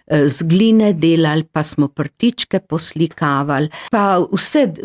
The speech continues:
razno razne stvari, no. Delali smo tudi iz, eh, fimomase, okrasje, nakit, smo pa imeli tudi velike projekte, kot recimo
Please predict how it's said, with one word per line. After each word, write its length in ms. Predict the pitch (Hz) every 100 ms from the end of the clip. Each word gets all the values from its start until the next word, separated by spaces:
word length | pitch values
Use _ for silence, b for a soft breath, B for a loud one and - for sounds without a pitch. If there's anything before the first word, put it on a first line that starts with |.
| -
razno 540 | 190 214 220 185 196 160
razne 480 | 170 156 160 151 135
stvari, 520 | - 135 123 139 123
no. 320 | 123 131 139 -
Delali 460 | 165 175 185 180 160
smo 280 | - 147 143
tudi 500 | - 156 - - 139
iz, 320 | 131 - -
eh, 180 | 135 - 156
fimomase, 1160 | - - 247 220 196 175 156 151 - 147 135 - B
okrasje, 800 | 165 160 - 190 185 190 - 156
nakit, 680 | 147 147 - - 240 262 - -
smo 300 | - - 165
pa 140 | 156 175
imeli 300 | 147 135 123
tudi 220 | - 185 -
velike 400 | 120 123 123 180
projekte, 800 | - 220 208 175 170 - - 147 b
kot 320 | - 170 - -
recimo 600 | 143 - - 143 127